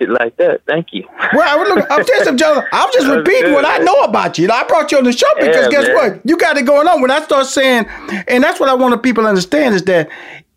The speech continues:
Speaker 2: sometimes people are pigeonhole you. "Oh, you can't do this. You're only supposed to do this."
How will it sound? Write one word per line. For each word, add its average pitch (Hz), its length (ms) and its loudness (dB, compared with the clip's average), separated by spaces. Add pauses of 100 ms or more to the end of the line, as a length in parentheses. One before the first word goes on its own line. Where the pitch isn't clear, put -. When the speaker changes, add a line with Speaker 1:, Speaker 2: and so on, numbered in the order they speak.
(340)
Speaker 2:
sometimes 320 400 -2
people 262 240 0
are 131 100 0
pigeonhole 151 720 0
you. 123 120 2
"Oh, 147 120 2
you 156 100 2
can't 156 280 -2
do 147 120 2
this. 135 260 0
You're 151 120 2
only 156 140 2
supposed 139 280 -2
to 127 60 -2
do 131 180 0
this." - 420 -4